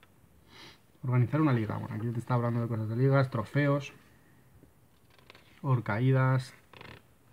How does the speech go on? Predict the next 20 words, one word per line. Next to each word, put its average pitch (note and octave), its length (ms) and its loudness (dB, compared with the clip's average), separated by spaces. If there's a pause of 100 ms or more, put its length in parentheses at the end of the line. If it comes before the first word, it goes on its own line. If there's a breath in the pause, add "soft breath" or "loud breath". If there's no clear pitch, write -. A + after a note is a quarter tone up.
(2000 soft breath)
Horcaídas B2+ 360 2
es C#3 100 2
el C#3+ 60 2
equipo, B2 300 0
¿vale? A2 240 -6 (300)
Or-, A#2+ 200 -6 (280)
ah, C#3+ 80 -2
no, C#3+ 140 2
perdón. A#2+ 360 0 (100)
Or-, C#3 240 -2 (100)
Orcidas. B2+ 680 0 (160)
Orci-, D3 420 -2
Orcidas. C3 1160 -6 (640)
Team D#3 180 4
of C3+ 100 2
the B2+ 140 6
Year. G#2+ 320 -2 (1700 loud breath)
Equipo B2+ 320 0
del B2+ 100 2
año, A#2 200 0